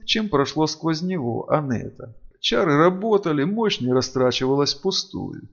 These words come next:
Но вот только вопрос, на что же употребила её королева Вечного Леса? «Спите, мой дорогой маг», ласково проговорила Вейда, отставляя пустую чашу.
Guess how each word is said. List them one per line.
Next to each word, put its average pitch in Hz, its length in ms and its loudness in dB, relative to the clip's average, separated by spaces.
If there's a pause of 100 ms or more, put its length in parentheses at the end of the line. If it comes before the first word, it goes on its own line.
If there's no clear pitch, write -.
(120)
Но 139 140 2
вот 214 180 4
только 226 280 0
вопрос, 220 680 -2 (200)
на 123 220 0
что 233 300 -4
же 208 260 -6
употребила 202 640 0
её 190 280 6
королева 120 500 0
Вечного 139 540 -2
Леса? - 380 -6 (580)
«Спите, - 460 -2
мой 110 180 0
дорогой 120 420 4
маг», 92 400 -6
ласково 120 520 0
проговорила 107 640 0
Вейда, 175 400 -2 (260)
отставляя 170 640 2
пустую 113 480 -6
чашу. - 480 -8